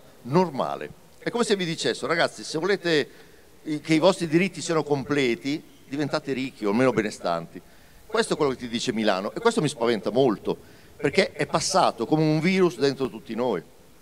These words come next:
Cioè, il fatto stesso che durante il covid si desse la caccia al runner, ve lo ricordate? "Ah, tu untore che vai in giro a correre", invece che ai padroni delle fabbriche che ti facevano lavorare lo stesso e infettare, oppure a, al,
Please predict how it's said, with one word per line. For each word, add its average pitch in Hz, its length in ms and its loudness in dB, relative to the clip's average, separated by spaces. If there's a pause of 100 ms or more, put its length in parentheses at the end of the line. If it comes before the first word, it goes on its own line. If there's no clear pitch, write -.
(380)
Cioè, 156 120 0
il 143 60 -4
fatto 208 240 2
stesso 175 380 -2
che 139 100 -4
durante 151 480 2
il 143 240 -2
covid 101 440 0
si 120 180 -10
desse 165 240 0
la 135 100 2
caccia 147 300 -2
al 107 80 0
runner, 113 460 2
ve - 300 -8
lo 104 60 4
ricordate? 110 640 0 (160)
"Ah, 180 280 2
tu 185 160 2
untore 160 680 4
che 127 80 2
vai 135 140 4
in 131 40 -2
giro 143 160 -2
a 139 60 2
correre", 127 300 0 (260)
invece 185 600 4 (140)
che - 120 2
ai 175 60 2
padroni 180 320 2
delle 170 180 2
fabbriche 135 540 2
che 127 100 -10
ti 135 80 -8
facevano 160 280 2
lavorare 143 320 4
lo 135 80 -4
stesso - 760 -4 (440)
e 185 60 8
infettare, 135 840 2
oppure 170 600 4
a, 156 240 6
al, 147 360 4